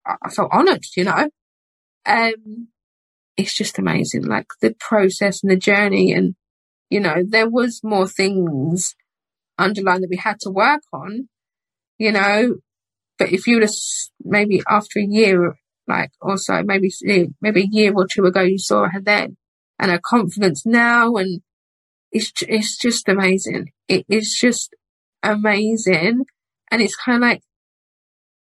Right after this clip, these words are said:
I was talking to another client of mine and I said, you know,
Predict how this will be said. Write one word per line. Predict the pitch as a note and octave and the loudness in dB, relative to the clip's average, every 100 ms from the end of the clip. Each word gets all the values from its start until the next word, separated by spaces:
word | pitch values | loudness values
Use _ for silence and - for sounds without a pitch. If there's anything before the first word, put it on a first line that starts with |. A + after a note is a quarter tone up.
| _ | _
I | G3+ G#3+ | -2 0
was | A3+ - | -2 0
talking | C4 C4+ C4 | 0 2 0
to | A3+ | 0
another | G#3+ A3+ A3+ | 0 0 -2
client | A3 F3+ F#3 | -2 -2 -2
of | F#3 | -4
mine | F3 D3+ | -2 0
and | E3+ G3+ | 0 2
I | G3 | 0
said, | F#3+ - F#3 F3+ F#3+ | 0 -2 -2 0 -2
you | F#3+ | 0
know, | B2+ | 0